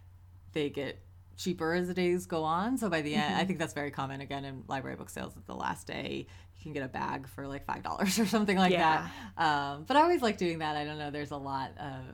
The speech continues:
Speaker 1: uh, for some reason I prefer a paperback to a hardcover.
Speaker 2: Right.
Speaker 1: Um, so I like finding paperbacks of books that I maybe missed when they came out and something I wanted to read, but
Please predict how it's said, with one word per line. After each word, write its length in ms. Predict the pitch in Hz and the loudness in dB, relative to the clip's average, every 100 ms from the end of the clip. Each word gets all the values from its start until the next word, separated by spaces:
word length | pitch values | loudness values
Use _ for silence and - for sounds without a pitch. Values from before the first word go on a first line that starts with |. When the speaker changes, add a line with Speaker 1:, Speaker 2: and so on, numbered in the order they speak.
| - - - - | -16 -20 -20 -6
Speaker 1:
uh, 120 | - - | -4 -4
for 100 | - | -2
some 220 | 185 220 226 | 0 0 0
reason 300 | 247 247 233 | -2 -2 -2
I 80 | |
prefer 460 | 185 185 - 165 160 | -2 -4 -6 -6 -6
a 500 | - 147 139 135 135 - - | -4 -4 -4 -6 -8 -12 -8
paperback 560 | 180 175 - 247 247 - | -8 -6 -4 -4 -4 -10
to 100 | 175 | -10
a 60 | |
hardcover. 600 | 147 151 160 196 208 220 233 - - | -8 -10 -6 -6 -4 -6 -8 -16 -6
Speaker 2:
Right. 180 | 175 160 | -4 -2
Speaker 1:
Um, 440 | 156 143 143 139 | -4 -6 -8 -12
so 960 | - - 165 151 151 147 143 143 - - | -8 -2 0 0 -2 -4 -4 -6 -8 -6
I 120 | 151 | -4
like 440 | 143 139 131 - - - | -4 -4 -6 -10 -16 -8
finding 640 | 151 139 139 139 135 139 - - - - - | -6 -6 -10 -10 -10 -10 -14 -20 -20 -14 -4
paperbacks 480 | 277 262 208 202 185 | -2 2 2 2 -6
of 100 | 175 | -6
books 260 | 170 170 - | -6 -8 -6
that 320 | 151 143 - | -2 -2 -4
I 80 | 156 | -6
maybe 260 | 147 147 147 | -4 -4 -6
missed 480 | 151 151 135 - | -6 -8 -8 -12
when 140 | 170 151 | -10 -10
they 120 | 147 | -10
came 260 | - 160 - | -10 -10 -4
out 340 | - 226 196 - | 2 2 2 -4
and 120 | 160 | -8
something 320 | - 143 151 | -8 -8 -8
I 60 | 147 | -6
wanted 300 | 151 151 147 | -6 -6 -10
to 140 | 156 | -12
read, 400 | 147 151 147 139 | -8 -6 -6 -6
but 260 | 139 139 | -8 -8